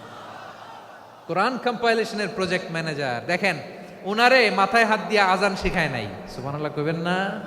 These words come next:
তাহলে প্রথম সাহাবী আবু মাহজুরাকে মুয়াজ্জিন বানাইলেন, যায়েদ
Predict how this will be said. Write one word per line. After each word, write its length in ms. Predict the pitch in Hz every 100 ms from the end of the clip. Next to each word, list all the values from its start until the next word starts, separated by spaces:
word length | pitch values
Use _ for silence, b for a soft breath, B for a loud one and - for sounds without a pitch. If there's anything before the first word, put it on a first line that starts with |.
| - - - - - - - - - - - -
তাহলে 240 | - 202 196
প্রথম 360 | 196 190 220
সাহাবী 400 | 214 214 208 202
আবু 320 | 185 175 190 202
মাহজুরাকে 840 | 196 185 180 233 220 202 180 127 - -
মুয়াজ্জিন 520 | 151 180 185 156 180 175
বানাইলেন, 420 | 180 180 165 143 120 - - - - - - - - - - - - - -
যায়েদ 340 | 127 196 202